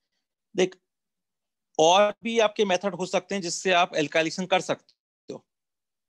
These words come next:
है ना। आपको क्या चाहिए? एल्काइलेशन करने के लिए आपके पास इलेक्ट्रोफाइल बनना चाहिए ना, आर प्लस। तो आर प्लस बनाने के तो और भी तो मेथड्स हैं,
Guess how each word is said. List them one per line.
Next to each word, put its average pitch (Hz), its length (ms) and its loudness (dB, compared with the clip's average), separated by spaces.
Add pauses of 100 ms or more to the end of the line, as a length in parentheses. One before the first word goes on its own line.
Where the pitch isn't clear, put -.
(360)
है 240 60 -4
ना। 285 100 -6
आपको 208 280 2
क्या 240 160 2
चाहिए? 180 200 0
एल्काइलेशन 185 380 0
करने 196 260 -2
के 202 100 -6
लिए 202 100 2
आपके 190 160 0
पास 196 120 -6
इलेक्ट्रोफाइल 175 540 0
बनना 170 260 -2
चाहिए 139 240 -6
ना, 202 80 -4
आर 190 120 2
प्लस। - 320 -12 (480)
तो 180 80 -2
आर 170 240 4
प्लस 196 200 -8
बनाने 208 260 -2
के 220 60 -6
तो 208 120 -6
और 185 120 -6
भी 240 80 -8
तो 233 120 -2
मेथड्स 170 340 -6
हैं, 196 180 -6